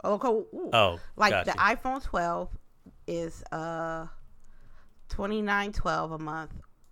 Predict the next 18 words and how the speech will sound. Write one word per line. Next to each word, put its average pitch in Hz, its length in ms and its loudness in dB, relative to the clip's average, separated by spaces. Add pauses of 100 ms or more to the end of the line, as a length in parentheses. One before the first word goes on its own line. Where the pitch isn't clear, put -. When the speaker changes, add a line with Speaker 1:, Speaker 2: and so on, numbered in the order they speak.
Speaker 1:
or 113 480 -4 (220)
six - 300 -8
ninety-nine 160 600 -12 (120)
before - 380 -12
trade-in. - 540 -12 (3750)
<sighs> 170 760 -14
I 196 100 -10
re- 180 180 -12
Speaker 2:
Oh, 135 460 10
six - 300 -2
hundred 117 300 0
ninety-nine. 90 600 -2
I 110 40 -8
was 101 100 -6
like, 90 100 -2
"That 104 120 0
sounds 85 240 -8
weird." 87 240 -6